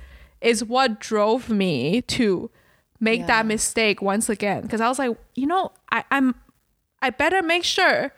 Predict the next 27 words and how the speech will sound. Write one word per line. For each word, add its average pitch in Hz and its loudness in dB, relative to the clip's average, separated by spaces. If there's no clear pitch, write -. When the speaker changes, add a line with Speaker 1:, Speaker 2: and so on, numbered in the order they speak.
Speaker 1:
he 277 2
really 285 2
doesn't 269 0
like 220 0
me." 233 0
So 311 0
Speaker 2:
So, 302 -4
like, 277 0
the 285 2
second 302 0
time 262 0
he 254 -2
came 226 -4
back. 160 -2
Speaker 1:
Yeah, 330 2
after, 330 0
like, 214 0
a 220 2
year 208 0
or 233 2
two, 226 -2
I 254 0
think, 311 -2
there 220 2
was, 214 0
like, 226 0
a, 190 -4